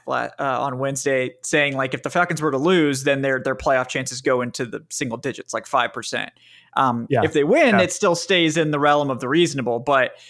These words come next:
Speaker 1: uh,
Speaker 2: <laughs>
Speaker 1: regardless of what happens with the Bucs and the Saints, the Falcons lose to the Steelers, it's basically game over. But, you know,
Speaker 2: Right.
Speaker 1: with the Commanders game, I honestly think the Commanders game was the most important game of the season.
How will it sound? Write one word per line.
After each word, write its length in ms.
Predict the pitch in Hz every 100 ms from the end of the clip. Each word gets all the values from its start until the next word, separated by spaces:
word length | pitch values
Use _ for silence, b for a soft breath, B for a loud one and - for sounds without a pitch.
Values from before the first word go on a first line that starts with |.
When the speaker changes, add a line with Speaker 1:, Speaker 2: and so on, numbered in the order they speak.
| B B B
Speaker 1:
uh, 240 | 139 151 143
Speaker 2:
<laughs> 20 |
Speaker 1:
regardless 520 | 156 175 202 202 196
of 80 | 180
what 120 | 170
happens 280 | 175 160 175
with 100 | 147
the 60 | 151
Bucs 220 | 156 143
and 80 | 135
the 40 |
Saints, 320 | 131 262 214 -
the 100 | 160
Falcons 380 | 175 160 143
lose 420 | 147 175 165 143 -
to 180 | 139
the 100 | 123
Steelers, 540 | 127 - 180 143 127 123
it's 120 | 113
basically 460 | - 156 139 - 131
game 280 | 135 127 120
over. 300 | 127 107 104
But, 240 | 151 139 B B B B -
you 180 | 190 170
know, 60 |
Speaker 2:
Right. 60 | 151
Speaker 1:
with 100 | -
the 60 | 170
Commanders 480 | 180 175 226 180
game, 320 | 160 160 151 143
I 140 | 170
honestly 240 | 240 240 190
think 120 | 170
the 40 | -
Commanders 420 | 147 151 143 131
game 220 | 135 131
was 160 | 127 127
the 60 |
most 220 | 131 123 131
important 400 | 117 135 120 120
game 400 | 127 117 113 123 _ _ 147
of 140 | 147
the 60 | 123
season. 540 | - 139 117 113